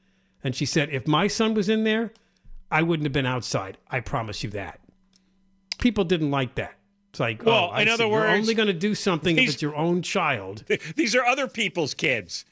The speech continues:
Speaker 2: so I don't care. I'm not gonna go in and get killed for other people's kids.
Speaker 1: Right.
Speaker 2: I
Speaker 1: If
Speaker 2: didn't
Speaker 1: you're
Speaker 2: sign
Speaker 1: not
Speaker 2: up for that.
Speaker 1: But if you're not a police officer, that's fine to say. But if you're a police officer, this is what you're supposed to do. You're supposed to save strangers.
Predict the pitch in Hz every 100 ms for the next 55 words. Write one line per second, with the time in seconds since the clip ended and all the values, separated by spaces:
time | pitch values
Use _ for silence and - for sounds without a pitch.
0 | - - 320 330 320 - 349 339 330 240
1 | - _ _ _ _ _ - 294 294 277
2 | 220 208 220 196 175 170 - 175 180 233
3 | 196 - 196 202 160 349 370 170 143 277
4 | 190 269 - - _ 220 170 131 247 294
5 | 262 185 220 196 190 185 190 208 294 277
6 | _ - - - - 180 180 202 240 277
7 | 277 247 262 - 190 - - 190 202 -
8 | 220 208 175 - 226 143 143 - 160 202
9 | 247 - 196 - 170 208 214 226 240 233
10 | - 220 208 - 196 - 196 294 240 165
11 | - 233 - 202 269 220 - 285 302 101
12 | 113 92 -